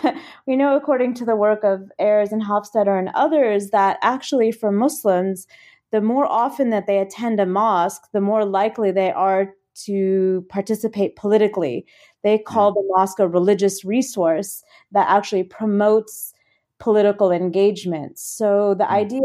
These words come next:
Speaker 1: that one would be more religious and more politically engaged doesn't always fit with the language around progressive and conservative that are sort of taken from the public square and then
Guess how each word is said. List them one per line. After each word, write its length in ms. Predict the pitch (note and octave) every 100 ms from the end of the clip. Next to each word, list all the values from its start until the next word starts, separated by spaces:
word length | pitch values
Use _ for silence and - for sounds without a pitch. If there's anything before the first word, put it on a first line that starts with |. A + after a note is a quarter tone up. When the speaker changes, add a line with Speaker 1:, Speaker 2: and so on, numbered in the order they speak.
| B3 A3+
Speaker 1:
that 180 | G#3+
one 340 | G#3 A3 A3 G#3+
would 180 | G#3 F3+
be 180 | G#3 F#3+
more 420 | F#3+ A3 D4 D#4
religious 840 | A#3 F#3 F#3 F#3 F#3+ F#3 - - _
and 180 | G3+ G3+
more 260 | G#3 A3+ B3+
politically 580 | B3+ G#3+ G3 F#3+ F#3+ F3+
engaged 640 | F3+ F3+ F3+ F#3 F3+ - _ _ _ _ -
doesn't 300 | D#4+ E4 C4+
always 520 | G#3+ B3+ C#4 C4 A#3 - -
fit 240 | B3 -
with 220 | G#3+ G#3 G#3+
the 100 | F#3
language 840 | F#3+ G3 G3+ G3 F#3 F#3+ F#3 F#3
around 380 | F#3 F#3 F3+ F#3
progressive 680 | G#3 F3+ G3 G3 G3+ G3+ F#3+
and 240 | F3 F#3+ F#3+
conservative 960 | G3 F#3 - B3+ A#3+ G#3+ F3 E3 F3 E3+ _ _ _ G3
that 220 | G3 -
are 160 | F#3+
sort 240 | F#3+ A3 G3
of 260 | F#3 F3+ - _
taken 580 | - - C#4+ D4 C#4 A#3
from 340 | - G#3+ G#3 G3
the 100 | F#3+
public 400 | A3+ G#3+ G#3+ G#3+
square 300 | - G#3 G3
and 180 | G3
then 280 | F#3+ F#3 F#3+